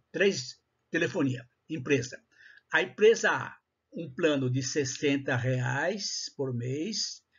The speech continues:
um e sessenta por minuto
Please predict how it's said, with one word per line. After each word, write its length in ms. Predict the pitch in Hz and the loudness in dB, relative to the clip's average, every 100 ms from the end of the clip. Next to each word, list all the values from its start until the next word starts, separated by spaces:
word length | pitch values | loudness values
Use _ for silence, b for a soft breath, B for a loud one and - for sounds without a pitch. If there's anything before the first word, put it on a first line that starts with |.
| b b b b _ | b b b b _
um 220 | 220 247 | 4 6
e 80 | 226 | 6
sessenta 880 | - 175 151 - 151 127 123 123 - _ _ _ _ _ _ _ _ _ _ _ _ _ _ _ _ _ _ _ _ _ _ | 2 0 0 2 4 2 0 -8 -10 _ _ _ _ _ _ _ _ _ _ _ _ _ _ _ _ _ _ _ _ _ _
por 200 | - 156 | -2 0
minuto 680 | 160 151 139 127 - 123 - | 2 2 2 2 -2 -10 -10